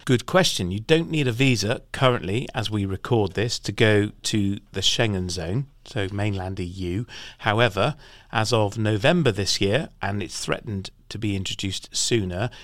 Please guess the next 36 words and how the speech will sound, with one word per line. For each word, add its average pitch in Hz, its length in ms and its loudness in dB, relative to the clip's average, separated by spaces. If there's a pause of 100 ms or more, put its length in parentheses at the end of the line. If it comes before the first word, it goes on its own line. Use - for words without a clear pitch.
(160)
you 113 160 0
will 107 140 4
need 113 240 2
to - 140 -2
apply 98 400 -2
for 98 280 -4
a 98 140 -6
visa 107 380 -2
waiver. 101 520 2 (360)
It's 98 160 -2
called 104 200 0
an 101 140 -4 (100)
etias, 120 760 -4
E 117 180 -6
T 107 340 -4
I 98 180 -6 (100)
A 104 200 -10
S. - 380 -4 (460)
It's - 240 -4
seven 139 360 2
euros. 110 600 0
It 123 120 -6
will 104 140 -4
last 131 340 0
for - 140 -4
three 156 400 0
years, 123 600 2 (300)
and 113 140 -4 (140)
everyone 139 360 4
of 127 80 0
all 156 200 6
ages 120 340 2
must 117 240 -2
apply 135 320 2
for 107 160 -4
one. 85 240 -6